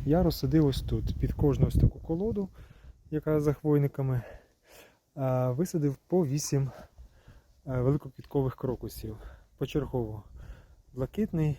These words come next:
жовтий, блакитний, жовтий, якраз під прапор України. Ось, ось ще можна побачити.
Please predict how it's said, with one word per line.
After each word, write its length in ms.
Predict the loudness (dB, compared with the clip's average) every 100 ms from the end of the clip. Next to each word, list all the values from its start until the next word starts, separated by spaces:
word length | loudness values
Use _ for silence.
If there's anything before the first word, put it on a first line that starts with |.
| -4
жовтий, 400 | -4 -4 -4 -6
блакитний, 500 | -2 0 0 0 -2
жовтий, 260 | -2 -4
якраз 280 | -10 -8 -8
під 180 | -10 -8
прапор 320 | -6 -4 -6
України. 500 | -8 -8 -6 -4 -4 -6 _ _ _ _ _ _ _ _ _ _ -12 -2
Ось, 360 | -2 -2 -10 -16 -20 _ _ _ _ _ -16
ось 220 | -10 -4 0
ще 300 | 0 0 -4 -8 -10 -4
можна 240 | -2 -2
побачити. 640 | -6 -4 -4 -6 -10 -12